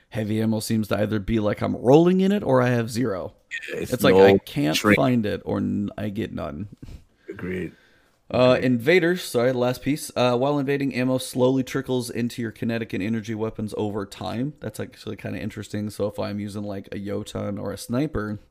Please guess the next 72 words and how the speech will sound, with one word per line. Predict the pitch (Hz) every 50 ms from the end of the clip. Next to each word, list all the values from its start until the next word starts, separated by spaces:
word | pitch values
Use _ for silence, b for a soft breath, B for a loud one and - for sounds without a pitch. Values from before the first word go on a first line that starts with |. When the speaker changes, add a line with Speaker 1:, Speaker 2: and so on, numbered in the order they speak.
| b b b b b b -
Speaker 1:
you're | 95 90 90 95
Speaker 2:
Mm-hmm. | 123
Speaker 1:
gonna | 160 160 139
be | 135 127
still | 123 - - 131 127
getting | 120 123 - -
that | 120 113 104
ammo | 113 127 123 117 107
back. | 101 - 123 117 113 - -
Like, | 107 - 113
I | 117
don't | 117 87
know | 82 -
how | - - 113 123 131
slowly, | - - 156 160 170 170 190 196
but | 143 120 120 117
if | 110 117
it | 113
trickles | - - 135 135 - 135 123 110
while | 107 117 120 123 113 101
invading, | 95 110 139 143 123 110
you | 104 117
only | 147 143 107
have | 87 -
thirty | - 113 101 95 95
seconds. | - 131 127 - - 92 98 -
It's | 101 98 -
not | 113 101 -
gonna | 107 107 101
be | 104 101
like, | 101 98 98 92 - b b b b b b b -
ding, | - 135 131 120
ding, | 123 123 120
ding, | 113 120 120
ding. | 113 135 139 131 123 117
But | 110 107
if | 107 -
you | 110 113
get, | 113 85
like, | 101 107 104 -
three | - - 110 104
or | 98
four | - 113 110
more | 107 104 95 95
shots, | - - - 156 151 131 - -
then | - 101 92 90 98 104 -
you'll | - 110
be | 98 101 98
okay. | 98 104 - 104 95 87 98 107 - b b b b b b b b -
Speaker 2:
Mm-hmm. | 90 101 107
Speaker 1:
Uh, | 120 131 131 127 123
grants | 110 101 113 127 135 135 127 -
an | 139 123 -
improved | - 120 120 104 - - - 120 120 131 135 127 -
invasion | 120 120 120 117 123 120 113 123 120
overshield. | 113 117 113 120 117 - 123 127 131 127 120
Like, | 127 117
are | 117 120 123 123
you | 113 113
freaking | 110 - - 254 262 - 156 131
kidding | 120 143 156 170
me | 170 175 175
on | 175 180
that | 185 185 185
one? | 196 190
Like, | 185 180 - -
they're | 190 190 180
already | 185 190 208 - - 120
Speaker 2:
Yeah. | 123
Speaker 1:
hard | 113 101 92
to | 101
kill. | - - 98 87 92